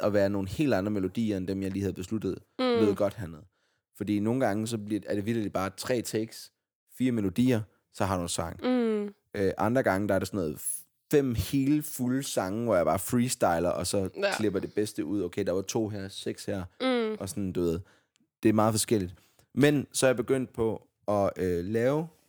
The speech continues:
Speaker 1: fulde sange med alle de der mumbles, og så bare skrive til melodierne. Bare skrive, øh, altså, teksten til melodien. Fordi så, så er jeg tvunget til at sidde med melodien.
Speaker 2: Ja.
Speaker 1: Og så
Speaker 2: Man
Speaker 1: når du
Speaker 2: holder
Speaker 1: har
Speaker 2: sig til det.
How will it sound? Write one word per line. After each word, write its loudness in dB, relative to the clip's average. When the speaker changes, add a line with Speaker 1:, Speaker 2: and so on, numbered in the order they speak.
Speaker 1:
fulde 2
sange 0
med 2
alle 2
de -4
der 0
mumbles, -2
og -8
så -2
bare 0
skrive 0
til 0
melodierne. -4
Bare -4
skrive, 0
øh, -2
altså, -6
teksten -6
til 0
melodien. -2
Fordi -4
så, -2
så -2
er 2
jeg 2
tvunget 2
til -2
at 0
sidde 4
med 4
melodien. 0
Speaker 2:
Ja. 2
Speaker 1:
Og 2
så 2
Speaker 2:
Man 4
Speaker 1:
når 4
du 6
Speaker 2:
holder 6
Speaker 1:
har 2
Speaker 2:
sig -6
til -
det. -6